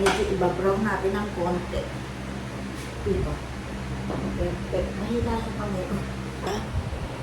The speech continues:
Medyo na-brown ng konti, pero okay lang po yan. Ayan.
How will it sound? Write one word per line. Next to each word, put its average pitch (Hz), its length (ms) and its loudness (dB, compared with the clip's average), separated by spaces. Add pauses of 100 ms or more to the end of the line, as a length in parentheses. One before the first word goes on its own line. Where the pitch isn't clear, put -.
(380)
Medyo 208 320 6
na-brown 202 400 4
ng 202 160 2
konti, 208 480 4
pero 190 320 2
okay 190 160 4
lang 185 240 4
po 175 80 0
yan. 151 240 2
Ayan. - 460 -2